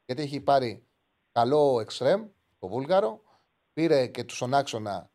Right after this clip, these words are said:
δύο ποδοσφαιριστές που έχουν πο-, ποιότητα, και ο Βραζιλιάνος και ο Μεϊτέ, και ο Ντεσπάντ-, και ο Ντεσπόντοφ, είναι καλοί ποδοσφαιριστές. Ο Ζίβκοβιτς φαίνεται ότι θα κάνει πολύ καλύτερη χρονιά από την περσινή. Οι Έλληνες παίκτες, οι νέοι,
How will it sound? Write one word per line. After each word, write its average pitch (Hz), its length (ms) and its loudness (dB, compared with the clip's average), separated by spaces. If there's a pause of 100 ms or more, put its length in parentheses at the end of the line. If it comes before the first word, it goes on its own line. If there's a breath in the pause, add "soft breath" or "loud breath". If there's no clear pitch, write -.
(240)
δύο 147 200 0
ποδοσφαιριστές 120 600 -6
που 120 80 -6
έχουν 104 300 -6
πο-, 98 200 -6
ποιότητα, 180 480 2 (500 soft breath)
και - 80 4
ο 104 380 6
Βραζιλιάνος 120 640 4
και - 80 -2
ο 117 60 2
Μεϊτέ, 110 600 0 (760)
και 147 60 2
ο 139 40 6
Ντεσπάντ-, 175 600 4
και - 80 -2
ο - 20 -2
Ντεσπόντοφ, 196 560 2 (220)
είναι 165 180 0
καλοί 151 220 8
ποδοσφαιριστές. 127 680 0 (220 soft breath)
Ο 131 140 4
Ζίβκοβιτς 135 640 4 (180 soft breath)
φαίνεται 156 360 6
ότι 131 100 -2
θα 127 80 0
κάνει 139 220 4
πολύ 131 220 2
καλύτερη 120 320 4
χρονιά 107 240 -4
από 98 160 -6
την 90 100 -8
περσινή. 160 500 -6 (420 soft breath)
Οι 143 180 4
Έλληνες 170 340 6
παίκτες, 147 280 0
οι 135 60 0
νέοι, 131 420 2